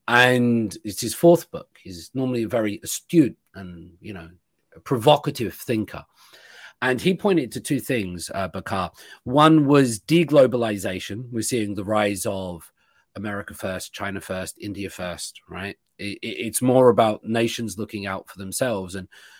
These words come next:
uh, globalization was a thing, but it's not always gonna be a thing. And the second thing he looked to, at is demographic change. And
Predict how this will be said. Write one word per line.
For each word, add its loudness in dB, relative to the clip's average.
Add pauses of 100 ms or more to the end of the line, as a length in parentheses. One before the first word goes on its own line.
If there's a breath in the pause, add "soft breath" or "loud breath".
(200 loud breath)
uh, -8
globalization 4
was -4
a -6
thing, 0 (1040)
but -2
it's -6
not -6
always -6
gonna -18
be -20
a -20
thing. -20 (520 loud breath)
And 2
the -2
second 2
thing -6
he -6
looked -6
to, -6
at -4
is -8
demographic -6
change. -14 (600 loud breath)
And -4